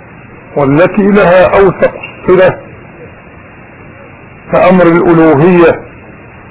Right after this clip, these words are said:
والربوبية، قضية الحكم والتشريع.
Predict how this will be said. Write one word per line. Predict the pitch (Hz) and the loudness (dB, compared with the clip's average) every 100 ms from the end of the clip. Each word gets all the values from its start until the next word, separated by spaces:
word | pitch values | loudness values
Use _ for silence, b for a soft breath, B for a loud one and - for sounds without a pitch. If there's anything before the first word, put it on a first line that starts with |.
| - - - - - - - | -20 -20 -20 -20 -20 -20 -4
والربوبية، | 143 156 151 156 156 151 190 165 123 - - - - - - - - - - - - - - - - - - - - | 0 2 2 2 2 2 2 2 0 -4 -18 -20 -20 -20 -20 -20 -20 -20 -20 -20 -20 -20 -20 -20 -20 -20 -20 -12 -6
قضية | 147 180 180 170 - - - - - - - - - - - - - - - - - - - - - - | -2 0 2 0 -2 -12 -20 -20 -20 -20 -20 -20 -20 -20 -20 -20 -20 -20 -20 -20 -20 -20 -20 -20 -12 -8
الحكم | 131 - 185 180 | -6 -4 -4 -2
والتشريع. | 165 160 - - 143 - 156 165 | 0 0 -2 -4 -4 -2 0 2